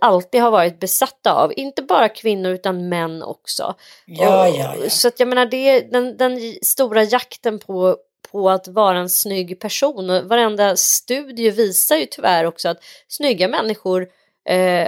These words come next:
Speaker 1: har det lättare i livet på alla plan. De har lättare att få jobb, de har lättare att skaffa vänner, de har lättare att hitta partners. Det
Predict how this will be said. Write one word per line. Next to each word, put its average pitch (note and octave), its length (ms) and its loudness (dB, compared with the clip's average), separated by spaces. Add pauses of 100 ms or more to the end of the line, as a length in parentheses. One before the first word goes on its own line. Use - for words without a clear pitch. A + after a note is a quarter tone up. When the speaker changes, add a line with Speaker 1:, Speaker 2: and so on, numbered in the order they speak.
(120)
Speaker 1:
har - 380 0
det C#4+ 320 2
lättare A#3+ 640 0
i F#3 100 0
livet A3 580 -6 (200)
på - 160 0 (120)
alla F3 340 0
plan. G#3 440 -4 (640)
De C#4+ 160 0
har F4 60 0
lättare D#4+ 640 2
att C#4 160 0
få C#4 140 -2
jobb, G3 420 -4 (320)
de C4 120 -4
har C#4+ 60 2
lättare D4 360 0
att A3+ 80 0
skaffa C#4 340 0
vänner, G3+ 680 0
de A#3+ 120 -2
har B3 60 2
lättare A3+ 400 -2
att G#3 60 -2
hitta A#3 200 -2
partners. F#3 800 0 (400)
Det A3+ 100 -8